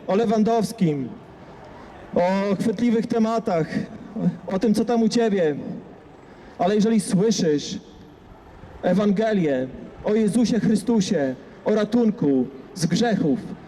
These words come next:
z każdego twojego grzechu, jeszcze raz powtarzam, nie ma znaczenia, czy zabiłeś, czy się gniewałeś. Grzech jest grzechem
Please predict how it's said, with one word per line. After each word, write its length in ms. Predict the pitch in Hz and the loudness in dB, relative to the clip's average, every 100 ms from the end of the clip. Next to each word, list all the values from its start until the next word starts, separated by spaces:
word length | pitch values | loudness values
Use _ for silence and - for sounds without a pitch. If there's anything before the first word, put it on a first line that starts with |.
| - | -10
z 100 | - | -4
każdego 440 | 226 190 240 233 247 | 0 0 0 0 0
twojego 340 | 240 220 220 | 2 2 2
grzechu, 640 | 180 208 196 202 135 120 - - - - | 2 0 2 2 2 0 -4 -14 -18 -2
jeszcze 260 | 214 - 233 | 0 2 2
raz 220 | 220 214 | 2 0
powtarzam, 720 | 240 202 226 190 180 147 131 120 - - - - | -2 -2 0 0 0 0 -2 -6 -12 -20 -6 0
nie 140 | 226 | 2
ma 120 | 233 | 4
znaczenia, 680 | 214 226 214 226 202 156 127 123 - - - | 2 0 0 2 2 2 -2 -6 -14 -18 -4
czy 300 | - 214 196 | 0 2 2
zabiłeś, 840 | 196 202 202 226 214 214 220 - 185 - - - - - | 0 0 2 4 4 2 0 -2 -10 -12 -20 -20 -20 -2
czy 100 | 214 | 0
się 140 | 196 202 | 2 2
gniewałeś. 840 | 208 202 196 196 170 135 - - - 196 - - - - - - - - - - - - | 2 2 2 2 2 2 0 0 0 -2 -6 -14 -20 -20 -20 -20 -20 -20 -20 -20 -12 -2
Grzech 520 | 147 214 208 214 208 - | 0 2 2 0 -2 0
jest 200 | 190 185 | 2 2
grzechem 640 | 175 185 196 - 156 131 | 0 0 0 2 0 0